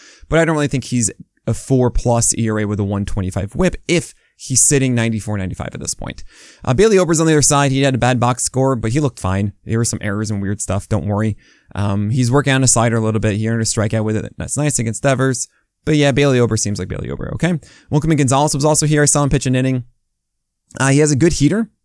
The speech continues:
and he has a questionable breaker, and I feel like there's a little polish left to be added when it comes to overall command. So,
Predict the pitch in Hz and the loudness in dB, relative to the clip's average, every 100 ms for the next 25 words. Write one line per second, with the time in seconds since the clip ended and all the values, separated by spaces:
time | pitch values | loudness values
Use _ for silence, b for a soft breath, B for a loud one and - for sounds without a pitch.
0 | _ _ _ 120 127 123 123 123 113 110 | _ _ _ 0 2 2 2 0 -2 -6
1 | - 135 120 123 131 - 117 117 120 127 | -4 -2 -2 -2 -2 -2 -2 -2 -2 -2
2 | 120 117 120 113 110 104 104 107 107 113 | -2 -2 -2 -2 -4 -4 -4 -4 -2 -2
3 | 110 b b b _ - 120 117 - 110 | -4 b b b _ -2 0 2 0 -2
4 | 104 104 101 101 92 95 - 101 90 95 | -2 -2 0 -2 -4 -4 -4 -4 -2 -4
5 | 85 80 98 104 113 - 117 | -4 -6 -4 -2 -2 0 -2